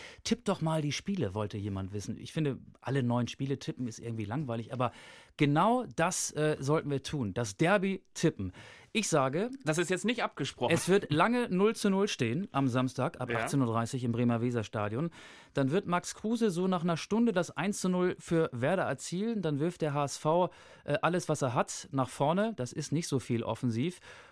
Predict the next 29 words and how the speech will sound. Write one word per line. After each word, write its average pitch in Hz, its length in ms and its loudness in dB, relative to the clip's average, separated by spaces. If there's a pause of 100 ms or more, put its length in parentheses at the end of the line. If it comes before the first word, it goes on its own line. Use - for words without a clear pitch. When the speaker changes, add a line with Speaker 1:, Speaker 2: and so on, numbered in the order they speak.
(240)
Speaker 1:
Und 143 200 2
dann 196 340 2
macht, 147 400 -2
äh, 147 160 2
Florian 147 480 0
Kainz 143 400 -2
per 123 180 -6
Konter 131 460 -2
das 131 220 -6
zwei 113 260 -4
zu - 160 -8
null. 101 260 -4
Lange 170 300 0
Rede, 160 220 0
kurzer 135 320 -2
Sinn. 147 320 0
Werder 160 560 0
gewinnt 135 400 -2
gegen 127 160 -2
den 117 120 -2
H 113 140 -2
S - 140 -10
V 123 340 -4
zwei - 280 -10
zu - 180 -10
null. 92 180 -12 (280)
Speaker 2:
Ich 139 80 0
möchte 180 220 0
dazu 156 380 0